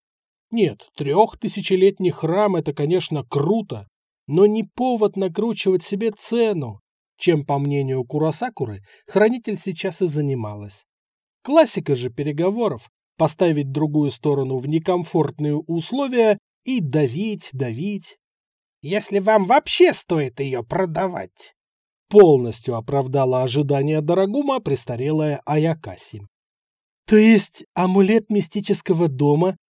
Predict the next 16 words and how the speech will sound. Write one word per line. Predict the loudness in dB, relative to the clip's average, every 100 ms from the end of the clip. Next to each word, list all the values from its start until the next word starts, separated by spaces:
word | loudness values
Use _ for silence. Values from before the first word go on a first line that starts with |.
| _ 0
километрового | 4 6 4 0 2 2 2 2 2
диаметра, | 2 0 -2 -6 -6 -10 -10 _ _ -10
стационарные | 0 2 6 4 6 2 4 4
амулеты | 4 2 4 4 2 -2
подавления | -2 -2 0 0 0 0 0
в | 0
количестве | -2 -2 -2 -4 -2 -4
четырёх | -4 0 4 4 2
штук | -6 -6 -8 -10 _ _ _ -4
и | -2
двадцать | 2 2 2 -4 2
пять | 2 2
носимых | 0 -4 -4 -4 -4 -4 -6
вам | -4 2 2 2
не | 0
нужны?» | 0 2 4 4